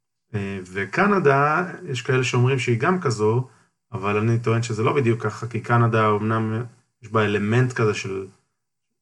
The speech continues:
שהיא לא עם, ורק אנשים שמגיעים וחותמים על הרעיון, אבל בתוך קנדה יש מדינה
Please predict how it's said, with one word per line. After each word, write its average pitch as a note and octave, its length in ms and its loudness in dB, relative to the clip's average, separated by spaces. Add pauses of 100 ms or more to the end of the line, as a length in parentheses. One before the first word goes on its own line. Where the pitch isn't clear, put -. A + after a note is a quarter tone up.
שהיא G2+ 260 -6
לא A2+ 240 2
עם, A#2 280 4
ורק G#2 540 0
אנשים A#2 240 -2
שמגיעים A2 440 -2
וחותמים A2+ 340 -2
על G#2+ 100 0
הרעיון, A2+ 300 0
אבל G#2 160 -4
בתוך E3 420 -2
קנדה A2 380 2
יש G#2+ 160 -2
מדינה A2 480 0